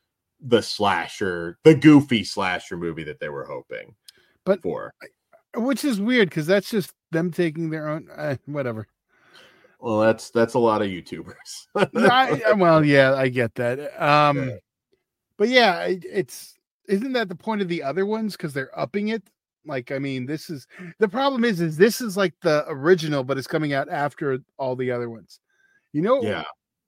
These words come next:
Speaker 2: you know what? My one thing, w-, the first time I watched Banana Splits, why I didn't like it, 'cause those are supposed to be people in costumes, and we were making them into animatronics so we could make the movie. I think
Speaker 1: Mm.
Speaker 2: that was like a,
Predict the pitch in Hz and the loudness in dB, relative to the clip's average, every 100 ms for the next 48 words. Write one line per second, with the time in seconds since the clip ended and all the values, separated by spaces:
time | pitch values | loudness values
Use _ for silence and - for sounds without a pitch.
0 | _ _ 151 180 190 190 156 139 131 127 | _ _ -10 -4 -2 -4 -4 -6 -4 -4
1 | 135 139 123 135 131 131 131 135 131 139 | -4 -6 -8 -6 -6 -8 -14 -14 -12 -8
2 | 127 160 156 - 147 139 131 127 - 127 | -6 -2 -2 -2 -6 -4 -4 -6 -8 -8
3 | 120 120 120 - 123 - 123 120 117 113 | -6 -6 -8 -8 -8 -6 -6 -6 -6 -8
4 | 117 - 139 _ _ _ _ _ _ _ | -10 -12 -16 _ _ _ _ _ _ _
5 | - 170 156 165 160 - 170 160 - 139 | 2 4 6 6 4 0 2 2 2 -2
6 | - 147 131 120 107 127 117 - 117 110 | -2 -4 -2 -6 -4 -6 -6 -8 -10 -10
7 | - - _ _ _ - 151 147 160 151 | -12 -20 _ _ _ -6 -2 2 2 2
8 | 139 143 143 151 143 160 147 139 131 127 | 0 0 2 2 0 -2 0 0 0 -2
9 | 135 131 127 120 110 - 123 117 113 - | -2 -2 -2 -4 -6 -6 -4 -4 -8 -4
10 | 151 135 127 139 127 120 127 120 127 143 | -2 -2 -2 -4 -4 -4 -4 -4 -4 -2
11 | 165 156 _ _ _ - 143 131 170 104 | -6 -8 _ _ _ 0 0 4 2 4
12 | 156 151 143 135 131 139 | 4 4 0 0 0 -4